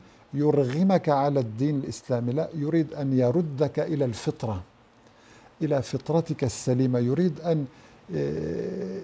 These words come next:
يعني يعطيك الطمأنينة والسعادة والحياة المطمئنة. لذلك قال سبحانه وتعالى، وأختم بهذه الآية:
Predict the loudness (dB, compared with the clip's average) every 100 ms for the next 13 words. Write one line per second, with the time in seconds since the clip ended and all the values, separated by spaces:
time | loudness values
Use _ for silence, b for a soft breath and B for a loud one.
0 | -2 0 2 2 2 0 0 0 0 0
1 | -4 -4 -2 -2 0 0 2 2 0 -4
2 | -12 -6 -6 -4 -4 0 2 2 0 -4
3 | -8 B B B -4 2 2 0 -4 -6
4 | -6 -6 -2 0 0 -2 -2 -4 -4 -4
5 | -2 -4 -4 -10 _ -6 0 0 0 2
6 | 4 4 0 -6 -2 -2 -2 -2 0 -2
7 | -4 -6 -4 -2 -2 -2 -4 -4 -2 -2
8 | -2